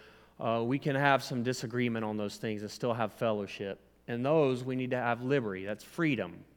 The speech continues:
But in either case, we must have charity, and that's an old school way of saying love. There must be love. And so that's, that's a great, simple little pithy statement that I think is very helpful for us if we can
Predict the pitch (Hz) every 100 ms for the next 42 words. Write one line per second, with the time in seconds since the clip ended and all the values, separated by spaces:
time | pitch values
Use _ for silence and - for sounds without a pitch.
0 | _ - - _ - 127 131 - - -
1 | _ _ - 131 135 190 202 170 123 -
2 | 233 196 139 - 135 131 147 143 147 117
3 | - - 180 156 131 120 123 123 120 135
4 | 139 131 127 - 127 123 120 113 123 113
5 | 110 110 90 107 - _ _ _ - _
6 | 123 123 143 135 127 120 110 104 85 87
7 | - _ _ - - - _ _ - 113
8 | 123 127 165 - - 160 - 160 139 -
9 | 139 127 165 196 - - - - - _
10 | - - - 175 175 165 147 117 - 170
11 | 160 135 - 151 143 120 113 113 113 110
12 | 120 117 113 135 123 135 117 123 104 117
13 | 110 104 - 107 117 - 110 104